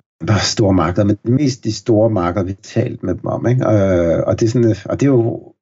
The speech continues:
altså, det er nogle ret spændende samtaler, fordi, øh, når man først laver sådan en aftale, ikke? Altså, det er jo den første aftale, vi bygger med et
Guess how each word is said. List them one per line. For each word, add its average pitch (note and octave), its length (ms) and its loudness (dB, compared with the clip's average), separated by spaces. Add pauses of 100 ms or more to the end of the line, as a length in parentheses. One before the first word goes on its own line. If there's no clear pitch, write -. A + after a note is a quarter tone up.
(120)
altså, - 140 -16
det A2+ 60 0
er A#2 40 2
nogle A#2 140 2
ret B2+ 80 -4
spændende C3+ 340 0
samtaler, G2 420 -2
fordi, G2+ 300 -6 (320)
øh, - 240 -12
når A2+ 120 0
man A2+ 100 2
først D3 260 -2
laver B2+ 160 2
sådan A#2+ 200 -4
en B2+ 120 2
aftale, A2 480 0
ikke? D3+ 120 -4
Altså, A2 180 -2
det A#2 60 2
er A2+ 40 -4
jo B2+ 80 0
den A2+ 80 -2
første C3+ 260 0
aftale, G#2 320 -2
vi G2+ 140 -6 (280)
bygger A2 200 0
med G2 140 0
et E2 100 -6